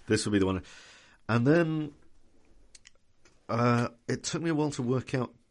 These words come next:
there's another, another chain running from it and a kind of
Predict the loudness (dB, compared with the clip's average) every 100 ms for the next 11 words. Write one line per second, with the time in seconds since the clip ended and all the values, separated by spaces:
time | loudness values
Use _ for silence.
0 | _ _ _ _ _ -6 -4 -2 -2 -2
1 | 2 2 2 0 -2 -2 -2 -4 -4 -6
2 | -8 -10 -8 -6 -6 -6 -4 0 0 0